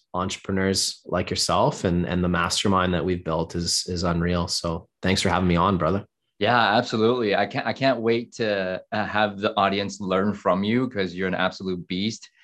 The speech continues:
Speaker 2: Uh, guys, welcome to the Power Half Hour. And today we have a very spe-, very, very special guest. Uh, Mister Jason Samar from Nanaimo, B C has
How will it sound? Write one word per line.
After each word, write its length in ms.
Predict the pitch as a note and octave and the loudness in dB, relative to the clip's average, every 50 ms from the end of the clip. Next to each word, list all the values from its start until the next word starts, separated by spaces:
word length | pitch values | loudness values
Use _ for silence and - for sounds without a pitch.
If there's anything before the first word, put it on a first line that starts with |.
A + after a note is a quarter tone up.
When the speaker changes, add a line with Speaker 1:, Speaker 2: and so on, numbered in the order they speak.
| _ - - - _ | _ -20 -20 -10 _
Speaker 2:
Uh, 180 | A2 G#2 G2+ G#2 | 0 2 4 4
guys, 340 | G#2 C3 C3 C#3+ C#3 B2 A2 | 6 6 6 6 6 4 4
welcome 500 | A2 B2 B2+ C3 - D3 A#2 G2 F#2+ F#2+ | 6 6 6 6 4 2 0 0 -2 -6
to 100 | - G#2+ | -8 -10
the 80 | G2+ F2+ | -10 -8
Power 260 | - G#2 G#2+ G#2 G2 | -2 2 4 4 4
Half 240 | G2 G#2+ G#2+ G#2 - | 4 2 0 2 2
Hour. 300 | G#2+ G2+ G2+ G#2 G#2 G#2+ | 2 2 4 4 2 2
And 160 | G#2 G2+ G2 G2+ | 0 -2 -4 -10
today 340 | - G2+ G2 G#2+ A2 A2+ | -10 -2 0 2 2 2
we 140 | A#2+ A#2 G#2 | 0 0 0
have 140 | G#2 G#2+ G2 | -2 -2 -2
a 40 | F#2+ | -2
very 320 | F#2 F2 A2+ G#2+ G#2+ A2 G#2 | -2 0 2 2 2 2 0
spe-, 400 | - - _ G#2+ G2+ G2+ G2+ - _ _ | -6 -6 _ -2 -2 -2 -4 -8 _ _
very, 280 | G2+ A2+ A#2 B2+ D3 D3 | 0 2 4 4 4 4
very 460 | B2+ A#2 A2 A#2+ A#2+ G#2 G2 G#2 - _ | 4 4 4 4 4 2 0 -4 -10 _
special 500 | _ - - - _ F#2 F2 - - G#2+ | _ -20 -20 -8 _ -4 -4 -4 -6 -8
guest. 480 | F#2 E2+ F2+ F2 F#2 B2+ - - - - _ _ _ _ _ _ _ _ | -4 -2 0 0 0 -2 -6 -10 -18 -20 _ _ _ _ _ _ _ _
Uh, 260 | - G2+ F#2+ F#2+ F#2+ F#2+ | -2 2 4 4 4 4
Mister 340 | G2 G#2 G#2+ - - B2 A#2 | 2 0 -2 -2 -2 -6 -6
Jason 460 | G2 - - C3 C#3+ D3+ D3+ F#3+ F3+ | -6 0 2 4 4 6 6 4 2
Samar 360 | E3+ - E3 D3+ D3 D3 D3 | 0 0 0 0 2 2 2
from 200 | C#3+ - C3 A#2 | 0 -2 -4 -2
Nanaimo, 520 | A2 A2 G#2+ G#2+ A2 A2+ B2+ B2+ C3 C3 A#2+ | -2 -2 0 0 2 2 2 0 0 -2 -2
B 200 | A2+ A#2+ A2+ A2+ | -2 -4 -6 -6
C 300 | G#2+ - - A2 G#2 G2 | -6 -6 -6 -4 -4 -4
has 240 | F#2 F#2 F#2 F2+ F2 | -4 -4 -4 -6 -6